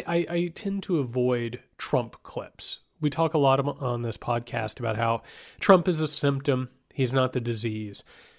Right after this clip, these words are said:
And as a result, there's a lot more to pay attention to, the things that have created Trump, um, the, the factors that managed to make him president of the United States. But watching him now,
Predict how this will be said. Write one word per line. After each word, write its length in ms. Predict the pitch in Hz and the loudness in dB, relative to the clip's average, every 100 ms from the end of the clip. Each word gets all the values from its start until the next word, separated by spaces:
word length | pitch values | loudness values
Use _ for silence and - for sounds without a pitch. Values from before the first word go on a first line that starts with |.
| _ _ _ | _ _ _
And 340 | 175 156 156 156 | 2 4 2 2
as 200 | 170 165 | 0 2
a 60 | |
result, 420 | 165 151 160 156 | 2 4 2 2
there's 180 | 147 143 | 0 0
a 40 | 147 | 0
lot 420 | 139 160 156 147 | 0 0 -2 -4
more 320 | 131 131 135 | -2 0 0
to 60 | 127 | -2
pay 180 | - | -6
attention 560 | 110 - 120 113 - 110 | -6 -4 -6 -4 -6 -6
to, 340 | 113 - 104 107 | -8 -8 -8 -8
the 120 | 117 | -6
things 380 | - 139 135 135 | 2 2 2 0
that 140 | 117 | -2
have 180 | 117 - | -2 -6
created 580 | - 120 107 113 113 110 | -6 -4 -2 -4 -4 -6
Trump, 500 | - 120 113 107 - - - | -8 -4 -4 -6 -14 -20 -10
um, 560 | 117 107 104 104 101 - _ - | -8 -6 -8 -10 -14 -18 _ -6
the, 260 | 131 120 127 | -4 -4 -4
the 100 | 131 | -6
factors 640 | - 120 - - 117 113 | -4 -4 -4 -2 -2 -2
that 180 | 120 107 | -6 -4
managed 560 | 113 117 120 113 - - | -4 -2 -2 -4 -8 -8
to 160 | 123 | -8
make 340 | 113 107 113 - | -6 -6 -8 -6
him 340 | 127 113 110 | -6 -6 -10
president 400 | - 120 113 120 | -8 -6 -4 -4
of 60 | 117 | -4
the 80 | 113 | -6
United 380 | 107 107 104 107 | -6 -8 -10 -10
States. 400 | - 107 107 - - - - - _ | -8 -6 -8 -18 -20 -20 -20 -20 _
But 120 | 175 | 2
watching 500 | 170 160 247 - 330 | 4 4 2 2 -2
him 240 | 277 175 156 | -2 -2 -2
now, 460 | 120 120 131 127 | -2 0 0 0